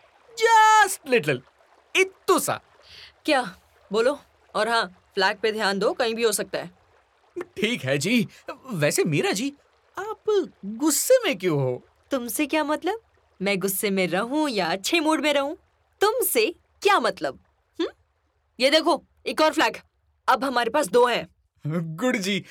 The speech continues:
Speaker 1: अ, ओ जी, मैं तो बस ऐसे ही पूछ रहा था। कुछ प्रॉब्लम है क्या लाइफ में? You know, आप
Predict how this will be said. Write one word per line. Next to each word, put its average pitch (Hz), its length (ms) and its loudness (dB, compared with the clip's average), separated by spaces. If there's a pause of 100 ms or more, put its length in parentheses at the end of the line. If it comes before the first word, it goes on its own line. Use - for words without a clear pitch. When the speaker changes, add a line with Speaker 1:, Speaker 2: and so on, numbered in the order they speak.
(260)
Speaker 1:
अ, 233 160 -2 (100)
ओ 311 100 -4
जी, 370 160 4
मैं 294 400 -2
तो 339 120 -2
बस 311 180 2
ऐसे 233 280 2
ही 330 80 2
पूछ 214 320 -4
रहा 143 220 2
था। 151 200 -6 (300)
कुछ 440 160 0
प्रॉब्लम 185 420 0
है 160 100 0
क्या 269 140 0
लाइफ 262 240 2
में? 269 160 -4 (680)
You 143 120 0
know, 285 140 -2 (440)
आप 117 220 -8